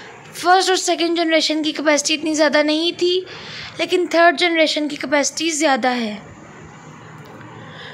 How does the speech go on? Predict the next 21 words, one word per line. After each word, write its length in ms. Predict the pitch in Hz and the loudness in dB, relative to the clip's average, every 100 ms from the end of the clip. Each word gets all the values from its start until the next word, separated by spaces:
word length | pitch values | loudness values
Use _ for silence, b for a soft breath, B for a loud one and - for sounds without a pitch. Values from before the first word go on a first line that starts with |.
| B B B - | B B B -4
अब 100 | 262 | -2
इसके 240 | 359 392 | 0 0
demerits 680 | 359 359 349 330 381 392 - | 2 4 6 6 4 0 0
या 160 | 359 339 | 2 2
disadvantages 800 | 339 - 359 311 311 294 359 - | 2 2 2 4 2 2 -2 0
कह 200 | 359 330 | 2 4
लें 200 | 330 359 - - - - - 330 | 2 -2 -6 -16 -16 -16 -8 -2
कि 80 | |
इसके 340 | 349 - 349 330 | -2 0 2 2
नुकसानात 580 | 330 - 339 330 330 330 | 0 0 2 4 2 2
क्या 200 | 320 311 | 4 4
हैं। 420 | 311 339 - - - - - - B B B | 4 2 -2 -8 -18 -18 -18 -18 B B B
In 100 | 349 359 | 0 2
this 160 | 392 349 | 2 2
generation, 600 | 359 311 294 - 311 320 330 - - | 2 4 4 2 0 -2 -6 -14 -14
formal 480 | - 349 339 349 381 349 | 2 6 8 6 2 4
training 280 | 339 320 311 | 2 2 2
was 160 | 320 294 | 2 2
needed 360 | 294 320 320 | 0 0 -2
to 60 | 339 | -2
use। 440 | 294 277 254 220 | 0 0 0 0